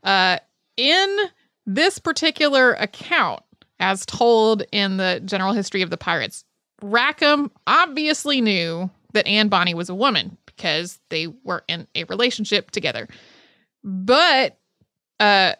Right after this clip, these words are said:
Mary Read joined the crew disguised as a man and then maintained that disguise once aboard. Then, according to this book, Anne Bonny, quote, "took a particular liking to her," and then, quote, "first discovered her sex to Mary Read.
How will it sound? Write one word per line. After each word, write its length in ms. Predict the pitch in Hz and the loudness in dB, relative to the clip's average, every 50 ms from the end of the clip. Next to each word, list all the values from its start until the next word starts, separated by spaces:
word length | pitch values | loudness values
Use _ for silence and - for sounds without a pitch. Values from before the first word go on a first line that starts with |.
| _ | _
Mary 300 | - 220 233 254 269 262 | -2 0 2 2 2 2
Read 240 | 240 254 262 240 220 | 2 0 0 0 0
joined 240 | - 220 220 220 220 | 2 2 2 2 2
the 60 | 226 | 0
crew 280 | 214 - 262 254 254 247 | -2 -2 -4 -2 -2 -4
disguised 640 | 202 220 233 - - - 208 220 214 220 233 208 | -6 -6 -10 -6 -2 0 2 2 2 0 0 0
as 120 | 208 202 190 | -2 -2 -2
a 80 | 196 | -2
man 720 | 196 196 196 226 269 302 285 247 233 233 233 247 247 277 285 - - _ _ - | -2 0 2 2 4 4 4 4 4 4 4 2 0 -2 -4 -6 -12 _ _ -6
and 200 | 214 208 208 208 | -4 -2 0 0
then 180 | 214 208 202 | 0 0 0
maintained 640 | 202 202 202 226 220 - - 247 226 226 226 233 233 | 0 0 0 0 -2 -4 -2 0 2 2 2 2 0
that 220 | 220 202 190 196 208 | 0 0 0 0 0
disguise 540 | 208 202 - - 190 170 156 160 175 175 180 | -4 -8 -6 -2 -2 0 0 0 -2 -4 -6
once 240 | 185 170 170 - | -8 -8 -6 -6
aboard. 400 | 202 196 190 285 330 247 - - - - - - - - - - | -8 -6 -4 -2 -2 -2 -2 -4 -10 -20 -20 -20 -20 -20 -16 -12
Then, 640 | - 208 220 339 392 453 453 415 403 381 381 302 - - _ _ | -8 -2 0 2 4 4 4 2 2 0 -2 -6 -8 -10 _ _
according 380 | - 262 240 - 302 311 311 285 | -4 -4 0 0 2 2 2 2
to 60 | 277 | 0
this 140 | 247 262 240 | -2 -2 -2
book, 300 | 240 202 233 226 - - _ _ _ _ _ _ _ - | 0 0 0 0 0 -4 _ _ _ _ _ _ _ -2
Anne 180 | - 269 285 269 | 0 0 2 2
Bonny, 280 | 277 277 269 262 262 | 2 2 2 2 0
quote, 300 | - - 285 247 240 - | 0 2 2 2 2 2
"took 220 | - - 285 285 - | -2 -2 -2 0 0
a 100 | 254 247 | -2 -2
particular 500 | - 247 - 254 233 233 233 233 233 233 | -2 -4 -2 -2 0 0 2 2 2 2
liking 480 | 240 247 262 302 349 - 277 226 214 202 | 2 2 2 2 0 0 0 -2 -2 -2
to 100 | - 190 | -4 -6
her," 380 | - 180 110 101 107 101 208 _ _ _ _ _ _ _ - | -6 -6 -6 -6 -8 -10 -14 _ _ _ _ _ _ _ -4
and 200 | - 214 220 220 | -2 0 2 4
then, 300 | 220 226 220 220 214 220 - _ - | 4 4 4 2 2 -2 -6 _ -8
quote, 340 | - - 226 226 214 - - - - - - _ _ | -2 2 2 2 2 0 -2 -18 -20 -20 -20 _ _
"first 600 | - - - - 240 254 285 311 - - - - - | -20 -8 -2 2 4 4 4 2 0 -6 -12 -8 -4
discovered 680 | 247 254 - - - - 240 269 330 359 392 370 330 | -4 -2 -2 -4 -4 0 2 2 2 4 2 2 0
her 180 | 285 - 311 320 | 2 0 0 0
sex 380 | - - 302 277 302 - - - | 0 0 0 0 0 -2 -4 -6
to 80 | - | -4
Mary 300 | 254 254 254 262 277 277 | -2 0 0 0 0 0
Read. 400 | 262 277 349 370 349 330 311 359 | 0 -2 -2 0 0 0 0 -2